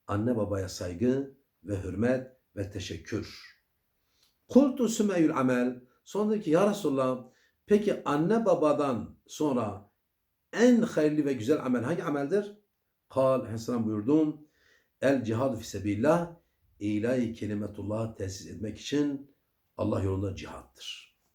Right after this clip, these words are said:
Demek ki birrul valideyn cihattan önce gelir. Çünkü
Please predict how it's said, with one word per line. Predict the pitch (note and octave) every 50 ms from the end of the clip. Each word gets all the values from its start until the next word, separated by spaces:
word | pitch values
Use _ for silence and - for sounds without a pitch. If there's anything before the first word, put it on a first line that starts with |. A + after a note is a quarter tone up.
| _ _ _ - - _ _
Demek | _ - B2+ D3+ F3+ A#3 B3 A#3+ -
ki | - E3 D#3 D#3+ D#3 - - _ _ - - - - - - F2+ - -
birrul | C3+ E3+ G#3 A3+ A#3 G#3+ F#3+ E3 C#3+
valideyn | C#3 C3+ C3 B2+ B2+ A#2 A2 D3 F#3+ A#3+ B3+ C4 B3+ B3 A3+ A3+ - - _ _ _ _ _ _ _ _ _
cihattan | G2 A2 A#2 B2 A#2+ A#2+ - - D3 D3 D3 C#3+ C#3+ C3 A#2+ A2+
önce | C3 B2 A2 G#2+ G#2
gelir. | F2+ F#2 D#2+ D2+ - - - _
Çünkü | - - E3+ G3 - - F#3 B2+ - - -